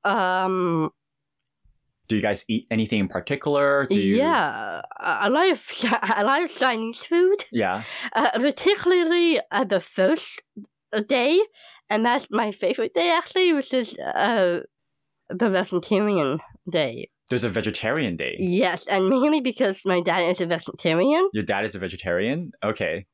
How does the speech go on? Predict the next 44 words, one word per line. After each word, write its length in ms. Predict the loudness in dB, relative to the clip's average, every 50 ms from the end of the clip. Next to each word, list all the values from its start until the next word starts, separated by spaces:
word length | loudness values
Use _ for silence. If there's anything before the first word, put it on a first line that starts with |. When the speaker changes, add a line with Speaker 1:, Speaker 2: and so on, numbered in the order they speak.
| _ -4
Speaker 2:
So 120 | -2 0
you 160 | 2 2 2
like 180 | 2 0 0 -2
that 160 | -4 -4 -4
because 380 | -6 -8 -8 -6 -6 -6 -4 -4
it's, 300 | -6 -6 -6 -6 -8 -10 -10 _ _ _ _ _ _ _ -6
it's 120 | -2 -2
like 260 | -2 -2 -2 -6 -14 -20 _ _ _ _
an 120 | -6 -4 -2
early 320 | -2 0 0 0 0 0 -2
Christmas 420 | -2 -4 -4 -4 -4 -4 -4 -4
for 120 | -4 -6 -6
him, 300 | -4 -4 -4 -2 -4 -6
'cause 160 | -6 -6 -6 -6
everyone 460 | -6 -6 -6 -6 -6 -6 -6 -6 -6 -6
<laughs> 40 |
eats 200 | -8 -6 -6 -6
vegetarian. 580 | -6 -4 -4 -6 -4 -4 -6 -4 -2 0 2 2
Speaker 1:
Exactly, 600 | 2 2 2 4 4 4 4 2 0 0 2 2 4
yeah. 440 | 4 4 4 4 2 2 2 0 0 0
It's 140 | -2 -2 0
kind 200 | 0 2 2 2
of 40 | 2
like 200 | 0 0 2 2
a 120 | 2 0 2
both 360 | 2 2 2 2 0 -2 -2 -2
Chinese 500 | 0 2 2 2 2 2 0 0 0 0
New 160 | 2 2 4 4
Year 260 | 4 2 2 2 2
and 460 | 2 2 0 2 2 2 2 0 0 -4 -12 -20 -20 -20 -20 _ _ -4
Christmas 680 | 0 0 2 2 4 4 2 2 0 -2 -8 -12 -14 -14 -16 -16 -8 -2
morning. 640 | 0 2 4 4 4 4 2 2 0 0 0 -2 -4 -6 -8 _ -4
Speaker 2:
Yeah, 340 | -2 0 0 0 -2 -4 -8 -12 _ -4
yeah. 260 | -2 -2 -2 -4 -6 -6
That's 200 | -6 -6 -6 -4
so 120 | -4 -4 -4
funny. 420 | -2 -2 -2 0 0 -2 -4 -8 _ -20 -20 -20 _ _ _ -6
Um, 500 | -2 -2 0 0 0 0 -2 -2 -2 -2 -2
and 140 | -2 -2
do 60 | 0 0
you 60 | 0
guys 240 | 2 0 0 -2 -4
get 180 | -2 0 0 0
up, 160 | 0 -2